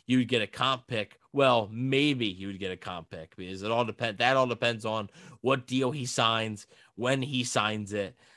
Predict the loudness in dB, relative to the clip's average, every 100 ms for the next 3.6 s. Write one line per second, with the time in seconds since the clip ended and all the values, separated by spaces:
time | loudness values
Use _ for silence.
0 | _ -10 -6 -6 -6 -2 2 2 2 0
1 | -2 -2 -2 -2 0 -6 -4 -4 0 0
2 | 0 -6 -6 -6 -8 -10 -14 _ _ _
3 | -8 -4 -4 -4 -10 -18